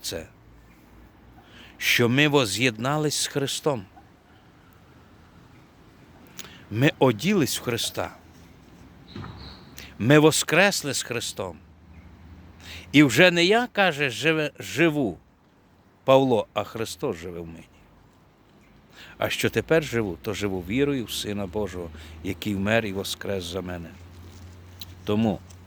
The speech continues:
Господь хоче, щоб ми довіряли Йому як нашому цілителю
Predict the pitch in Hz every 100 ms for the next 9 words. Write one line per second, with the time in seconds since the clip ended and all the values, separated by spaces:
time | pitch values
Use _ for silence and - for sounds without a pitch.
0 | - - - - - 101 - - 160 165
1 | - - - _ - _ - - - -
2 | - - - - 143 147 117 - 107 110
3 | 135 107 107 104 104 123 135 123 110 117
4 | 120 107 - 101 101 - 110 101 110 101
5 | 92 - 104 104 101 - 95